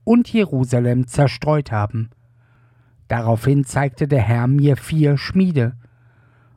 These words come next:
"Wozu sind diese Männer gekommen?", fragte ich.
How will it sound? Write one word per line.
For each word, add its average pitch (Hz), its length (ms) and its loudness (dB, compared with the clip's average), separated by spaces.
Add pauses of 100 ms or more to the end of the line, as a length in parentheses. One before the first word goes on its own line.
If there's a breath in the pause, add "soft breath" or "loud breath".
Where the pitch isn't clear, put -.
"Wozu 156 460 2
sind 131 300 0
diese 147 260 2
Männer 190 320 4
gekommen?", 127 480 0
fragte 143 420 -6
ich. 127 340 -4